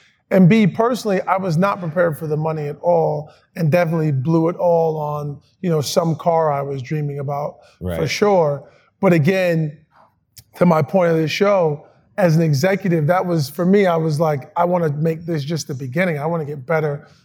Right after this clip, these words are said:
Speaker 1: more experienced at my job so I could keep doing this and build this into something that really becomes a value." Because the one thing I, I wasn't prepared for the money, meaning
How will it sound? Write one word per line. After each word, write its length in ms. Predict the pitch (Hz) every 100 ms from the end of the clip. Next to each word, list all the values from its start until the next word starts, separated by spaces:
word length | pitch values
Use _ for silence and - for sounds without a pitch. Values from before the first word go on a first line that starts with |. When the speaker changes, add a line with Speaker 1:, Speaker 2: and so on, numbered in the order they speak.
| _
Speaker 1:
more 240 | 165 165 151
experienced 560 | 131 - 175 165 143
at 100 | 175
my 160 | 156 147
job 460 | 139 147 139 131 - _ _
so 180 | - 185
I 100 | 165
could 300 | 165 151 139
keep 280 | - 202 156
doing 280 | 180 180 170
this 220 | 160 -
and 160 | 151
build 220 | 131 165 151
this 160 | 160
into 180 | 156 147
something 480 | 131 175 151 151 139 _ _ _
that 140 | - -
really 280 | 190 190 175
becomes 400 | 160 170 160 143
a 40 |
value." 500 | 139 190 202 185 151 - _ _
Because 220 | 190 190
the 80 | 170
one 320 | 170 233 262
thing 160 | 277 254
I, 240 | 202 165 - -
I 80 | 196
wasn't 300 | 233 285 269
prepared 340 | 240 220 208 175
for 60 |
the 100 | 175
money, 300 | 175 180 175
meaning 480 | 170 170 165 156 151